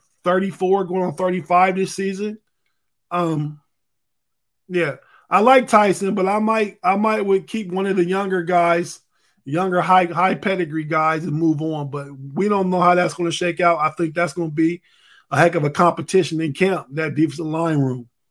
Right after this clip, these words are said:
But I said all that because we're talking about the Bengals opening up against the Steelers, and I was talking about the defense. <clears throat> Um, the second game of the year,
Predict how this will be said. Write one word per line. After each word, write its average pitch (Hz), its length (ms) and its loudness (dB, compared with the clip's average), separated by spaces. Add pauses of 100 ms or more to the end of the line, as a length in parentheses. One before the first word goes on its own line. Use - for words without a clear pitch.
(1400)
But 151 140 0
I 175 60 10
said 226 320 4
all 202 160 8
that 208 160 4
because 170 240 0
we're 170 80 4
talking 165 320 0
about 147 320 -4
the 143 60 -6
Bengals 165 360 0
opening 156 300 0
up 147 100 -4
against 147 260 -6
the 135 60 -18
Steelers, 147 440 -4
and 151 80 -6
I - 20 -4
was 147 100 -6
talking 143 180 -6
about 147 120 -8
the 139 60 -10
defense. 139 640 -2 (280)
<clears throat> 147 100 -8 (380)
Um, 160 400 0 (800)
the 165 80 -4
second 233 340 4
game 220 220 6
of 202 60 6
the 190 40 4
year, 214 400 6